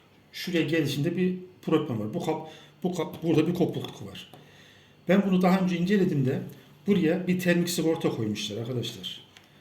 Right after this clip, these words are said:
Bakın şimdi. Burada, buraya kadar, e, geliyor. Buradan sonra bir çıkış yok. Bu termik sigorta şu anda atmış.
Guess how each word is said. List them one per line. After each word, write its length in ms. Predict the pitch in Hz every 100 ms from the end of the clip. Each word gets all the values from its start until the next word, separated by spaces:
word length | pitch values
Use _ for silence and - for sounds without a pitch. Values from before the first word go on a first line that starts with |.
| - - -
Bakın 240 | 180 139
şimdi. 380 | 120 107 98 - - - _ _ _ _ _ - - - - - -
Burada, 200 | 180 165 156 -
buraya 280 | 135 156 160
kadar, 340 | 156 147 147 - -
e, 200 | 143 135
geliyor. 500 | 123 151 143 123 147 - - - - _ -
Buradan 320 | 185 175 151
sonra 300 | 143 156 147
bir 80 | 143
çıkış 380 | - 143 180 -
yok. 100 | 101 - - - - _ - - _
Bu 100 | 190
termik 260 | 190 185 185
sigorta 380 | 151 143 143
şu 140 | - 139
anda 200 | 143 160
atmış. 580 | - - - - -